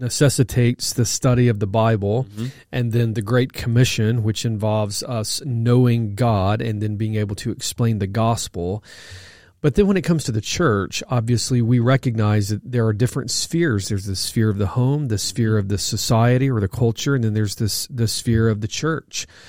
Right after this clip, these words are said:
Speaker 1: And, you know, there is a massive debate that is raging right now within evangelicalism about whether or not women should be able to stand and open a Bible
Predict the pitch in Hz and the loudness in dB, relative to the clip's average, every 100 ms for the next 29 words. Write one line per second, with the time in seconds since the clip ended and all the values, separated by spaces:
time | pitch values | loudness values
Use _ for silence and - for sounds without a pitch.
0 | - - - _ _ 127 127 127 120 113 | -20 -20 -20 _ _ 0 2 2 0 -4
1 | 143 131 123 135 139 165 156 135 123 117 | -2 2 4 2 4 4 4 2 2 0
2 | 131 151 - 143 110 117 104 131 123 - | 0 0 -2 -4 -2 -2 0 0 -2 -6
3 | - 196 117 113 104 107 113 123 104 95 | -12 -6 -2 0 0 2 4 2 0 -4
4 | 98 92 78 90 85 107 107 120 113 117 | -4 -4 -6 -10 -10 -8 -6 -6 -4 -2
5 | 110 104 107 107 107 104 98 92 101 95 | -2 -2 0 2 0 -2 -4 -2 -4 -4
6 | 98 101 117 123 143 135 131 92 87 107 | -4 -2 0 0 0 -2 -2 -4 -4 -6
7 | - - _ _ _ 123 120 123 - 120 | -10 -16 _ _ _ -4 0 0 -2 -2
8 | 110 110 107 113 - - 107 98 - 117 | 0 0 0 -2 -6 -4 -4 -4 -4 -2
9 | 117 117 107 110 107 135 139 117 107 110 | 0 0 -4 -4 -4 -2 -2 0 0 2
10 | 104 113 117 | 2 2 2